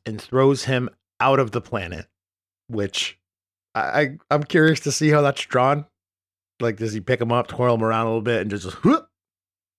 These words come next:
Be sick. Granola tries to target Gas, but he can't because he has his eyes damaged. But Oatmeal helps him and manages to shoot a large ki ball that hits Gas.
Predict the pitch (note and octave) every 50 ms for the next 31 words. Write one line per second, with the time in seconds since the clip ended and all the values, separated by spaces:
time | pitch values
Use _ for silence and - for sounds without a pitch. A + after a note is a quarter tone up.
0 | _ _ _ _ _ _ _ _ - F#2 - - G2+ A2+ - _ _ _ _ _
1 | _ _ _ _ _ _ _ _ _ _ _ _ _ _ _ _ _ _ - C3+
2 | C#3 D3 E3 F3 F3+ F3+ F3+ - - E3+ D#3 D3+ D3 C#3 - - - - C3 B2+
3 | C3 B2 B2 G2 G2+ G2+ C#3 B2+ A#2 G2+ G2+ G2+ - - - - G#2 G2 G#2+ F2+
4 | - - - C3 A#2+ E2 - - _ _ _ - - - - G#2 F#2+ F#2+ F#2+ A2
5 | G2+ F#2+ E2+ - _ - - A#2 A2+ A#2 A2+ G2+ F#2+ E2 - - G2 F#2 D2 C2
6 | - - - - - - _ _ _ _ _ _ _ _ - - - - _ -
7 | G3 A3 - - B2+ B2 B2 A#2+ A#2+ B2 B2 - - C#3 C#3+ C#3 - - - -
8 | E2 C#2 C2+ - _ - G2 F#2+ F#2+ A2+ C3+ C#3 C#3+ C3 C#3+ C#3+ B2+ - B2 A2
9 | - - B2 A#2 A2+ - F#2 F#2 F2+ A#2 C3+ D3 D3 D3 C#3 - - - C3 C3
10 | C3 B2 B2 B2 B2 A#2+ A#2 G#2+ - - G2+ A2 - - - F#2+ G2+ E2 D2 C#2
11 | - - - -